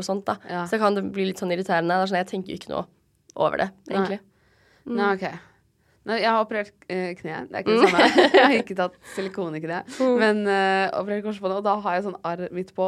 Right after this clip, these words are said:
Speaker 2: og der kjenner jeg, det er veldig sånn rar følelse.
Speaker 1: Ja,
Speaker 2: Er det,
Speaker 1: veldig.
Speaker 2: tror du det er det samme?
Speaker 1: Ja, det er veldig rart.
Speaker 2: Ja.
Speaker 1: Altså, det er sånn, nervene er jo ikke det samme som
Speaker 2: Nei.
Speaker 1: det pleide å være. Så tok jeg også under muskelen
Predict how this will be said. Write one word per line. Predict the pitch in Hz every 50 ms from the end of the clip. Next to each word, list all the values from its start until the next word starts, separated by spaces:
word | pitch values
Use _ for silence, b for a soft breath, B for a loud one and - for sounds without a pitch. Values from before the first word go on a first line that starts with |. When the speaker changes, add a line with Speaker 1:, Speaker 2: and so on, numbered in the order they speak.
| - -
Speaker 2:
og | - 190
der | 185 180 196
kjenner | 190 - 208 180 165 160
jeg, | 165 B B B B B B
det | - 196
er | 214
veldig | 220 214 214
sånn | 214 208 196 196
rar | 185 160 160 180
følelse. | 190 220 208 175 180 - 208 208 - - _ _
Speaker 1:
Ja, | - 269 294 311
Speaker 2:
Er | 185 190 - -
det, | 311 302
Speaker 1:
veldig. | 262 226 202 196 262
Speaker 2:
tror | 254 196 180
du | 175
det | 170 170
er | 160
det | 160 170
samme? | 185 175 170 170 214 - -
Speaker 1:
Ja, | - 233 240 247
det | 240 240 240
er | 254
veldig | 226 202 196
rart. | 202 208 - -
Speaker 2:
Ja. | 190 196 - -
Speaker 1:
Altså, | - 233 240 233
det | 226 220 226
er | 240
sånn, | 226 240
nervene | 254 247 233 196 190 190
er | 214 202 202 -
jo |
ikke | 240 - 170 175
det | 190
samme | - 190 175 156 - 180 196 - _ _ _ _ _ _ - -
som | 208 202
Speaker 2:
Nei. | 202
Speaker 1:
det |
pleide | 220 208 196 180
å | 175
være. | 170 175 196
Så | 214 214 208
tok | - 226 208
jeg | - 220
også | 208 208 220 - -
under | 208 190 185 180
muskelen | 190 175 - - - - 190 262 269